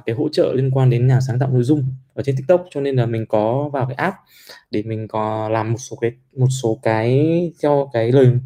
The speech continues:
cái lời mời của bạn ý. Thì ok là cũng một tin vui, bởi vì cái TikTok của mình nó cũng không phải là người follow nhiều ấy,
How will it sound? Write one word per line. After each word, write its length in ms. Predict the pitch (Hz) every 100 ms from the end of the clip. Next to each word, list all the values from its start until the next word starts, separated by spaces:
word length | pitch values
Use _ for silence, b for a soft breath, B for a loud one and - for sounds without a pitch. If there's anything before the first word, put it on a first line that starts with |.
| B B B B _
cái 80 | 120
lời 100 | 135
mời 180 | 127 113
của 120 | 110
bạn 80 | 120
ý. 240 | 120 - - b b _ _
Thì 80 | 117
ok 220 | 147 143
là 540 | 156 151 131 117 110
cũng 100 | 131
một 120 | 156 135
tin 140 | 151
vui, 220 | 143 156 147
bởi 160 | 113 113
vì 140 | 110
cái 120 | -
TikTok 260 | 113 - -
của 100 | 117
mình 180 | 113 113
nó 60 |
cũng 140 | 110 131
không 180 | 165 156
phải 140 | 110
là 80 | 107
người 300 | 113 113 110 -
follow 200 | 139 139
nhiều 220 | 135
ấy, 80 | 131